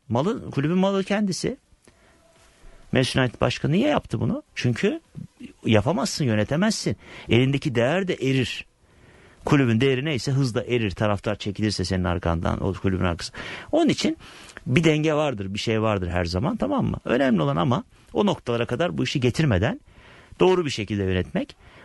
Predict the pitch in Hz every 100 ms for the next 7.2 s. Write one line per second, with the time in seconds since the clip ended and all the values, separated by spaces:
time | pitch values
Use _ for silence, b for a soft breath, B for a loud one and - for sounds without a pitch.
0 | - - 196 202 190 269 262 208 185 196
1 | 202 147 123 139 - - 120 139 151 165
2 | 120 - 135 117 82 85 80 95 104 101
3 | 104 98 92 101 95 95 - 95 104 92
4 | - 120 139 123 - 85 110 101 110 104
5 | 120 117 110 107 - 120 90 - 82 135
6 | - _ - - - 98 - 90 85 -
7 | 87 90